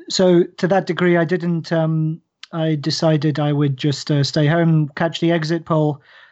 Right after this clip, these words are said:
and then, uh, turn in. And, uh, then suddenly the exit poll turned out to be much more dramatic,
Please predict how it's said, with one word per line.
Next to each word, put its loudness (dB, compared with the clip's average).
and -2
then, -2
uh, -2
turn 2
in. 0
And, 0
uh, 4
then 4
suddenly 4
the 2
exit 0
poll 0
turned 0
out 0
to -8
be 2
much 0
more 4
dramatic, 0